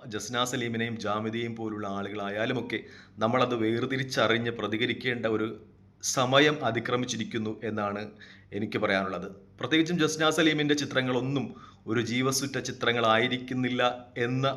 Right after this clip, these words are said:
വ്യക്തതയിൽ തന്നെ പറയട്ടെ, അത് ഈ നമ്മുടെ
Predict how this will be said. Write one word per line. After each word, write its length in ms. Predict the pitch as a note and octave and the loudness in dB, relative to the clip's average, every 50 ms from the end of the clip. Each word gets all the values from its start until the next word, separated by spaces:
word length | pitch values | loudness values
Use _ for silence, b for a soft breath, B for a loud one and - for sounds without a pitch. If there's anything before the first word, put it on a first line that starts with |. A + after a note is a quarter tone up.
| - - - | -4 -4 -2
വ്യക്തതയിൽ 540 | B2 B2 - - - F#3+ F3+ D#3+ D#3 - - | -2 -2 -2 0 2 4 6 6 6 6 4
തന്നെ 200 | - A2+ A2 G#2 | 2 0 0 0
പറയട്ടെ, 400 | G2 G2+ G2+ G2+ - - F#2+ F#2+ F#2+ - B B B B B B B B - - - | 2 2 0 0 -2 -4 -6 -8 -8 -10 B B B B B B B B -10 2 6
അത് 220 | C3 D3 D#3 F3+ F3+ E3+ - - - C#3+ | 6 6 6 6 2 2 0 -4 -6 -4
ഈ 100 | B2+ B2+ B2 A#2+ B2 C3 | -2 -2 -2 -2 -4 -4
നമ്മുടെ 260 | B2 A2+ A#2 A#2 A#2 | -2 0 2 2 4